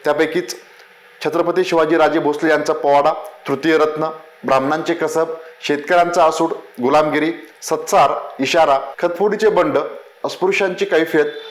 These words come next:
अशा प्रकारची अनेक साहित्यांची रचना केल्याचे आपल्याला पाहायला मिळतं. यानंतर थॉमस पेन यांच्या राईट्स ऑफ मॅन आणि कॉमन सेन्स या ग्रंथांचा देखील विशेष असा प्रभाव त्यांच्या जीवनावर असल्याचंही दिसून येतं.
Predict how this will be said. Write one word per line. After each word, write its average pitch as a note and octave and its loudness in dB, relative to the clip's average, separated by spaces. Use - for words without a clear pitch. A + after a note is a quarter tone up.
अशा D3+ -2
प्रकारची F#3+ 0
अनेक F3+ 0
साहित्यांची E3+ 0
रचना D#3+ 0
केल्याचे D3+ 0
आपल्याला C#3 0
पाहायला A#2+ 0
मिळतं. G2+ -2
यानंतर C#3 0
थॉमस F#3+ 0
पेन F#3+ 2
यांच्या D#3 2
राईट्स F#3 0
ऑफ F#3+ 2
मॅन F3+ 2
आणि E3 -2
कॉमन E3 2
सेन्स D#3+ 0
या D3 4
ग्रंथांचा E3 0
देखील E3 0
विशेष E3 0
असा E3+ -2
प्रभाव D3+ 2
त्यांच्या D3+ 2
जीवनावर C#3 2
असल्याचंही C#3 0
दिसून A#2 -2
येतं. G2+ -2